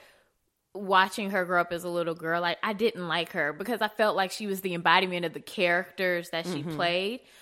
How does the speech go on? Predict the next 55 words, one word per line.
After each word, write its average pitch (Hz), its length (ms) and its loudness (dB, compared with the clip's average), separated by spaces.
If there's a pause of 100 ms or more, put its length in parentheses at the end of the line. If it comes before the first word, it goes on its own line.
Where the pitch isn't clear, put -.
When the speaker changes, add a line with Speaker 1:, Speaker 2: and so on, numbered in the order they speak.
(240)
Speaker 1:
But 277 160 8
when 349 120 2
she 330 220 -6
confessed 190 720 -2
to 294 80 -10
that, 339 380 -2
I 359 40 -12
was 440 140 -10 (120)
like, - 100 -8 (680)
I, - 40 0 (380)
I 554 360 -2
had 403 100 -2
a - 20 -12 (140)
Speaker 2:
I 339 40 -8
Speaker 1:
feel 277 200 4
Speaker 2:
felt 370 80 6
Speaker 1:
like 370 100 6
Speaker 2:
that. 554 300 6
Speaker 1:
you - 60 8
were 240 100 0
Speaker 2:
Mm-hmm. 196 140 -2
Speaker 1:
playing 359 420 2
this. 226 240 0
I'm 427 80 -2 (160)
like, 294 80 -8
"Why 392 120 2 (140)
are 494 80 4
you 381 160 0
so 254 320 -4
bitchy?" 277 640 2
You 208 80 -8
know? 220 280 -4 (420)
But 349 120 4
when 370 140 2
she 370 200 0
confessed 302 600 0
that, 214 220 4
and 226 100 -4
I've 240 180 0 (140)
seen 262 260 -4
her 226 220 2
growth 160 640 2
and 208 200 2
how 190 480 0 (260)
she 247 240 -8
has 202 460 0
matured, 202 520 -2
and 208 160 -2
I, 208 140 0
now 320 300 -2
she's, 302 260 -8
like, 196 220 -2
one 202 160 -2
of 190 80 -8
my 196 180 -4